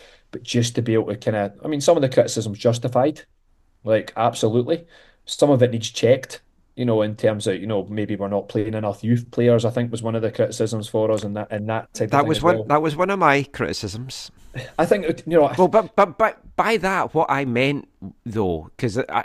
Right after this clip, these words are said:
Speaker 2: I think that kinda grew arms and legs as what I meant and what, how it was taken, was the, the pathway. It's great. I know there's lots of young players coming through,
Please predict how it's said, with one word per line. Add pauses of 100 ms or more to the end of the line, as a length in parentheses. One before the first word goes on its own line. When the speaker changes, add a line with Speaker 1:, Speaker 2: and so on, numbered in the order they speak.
Speaker 2:
I
think
that
kinda
grew
arms
and
legs
as (360)
what
I
meant
and
what, (400)
how
it
was
taken, (640)
was (360)
the,
the
pathway.
It's
great.
I
know
there's
lots
of
young
players
coming
through,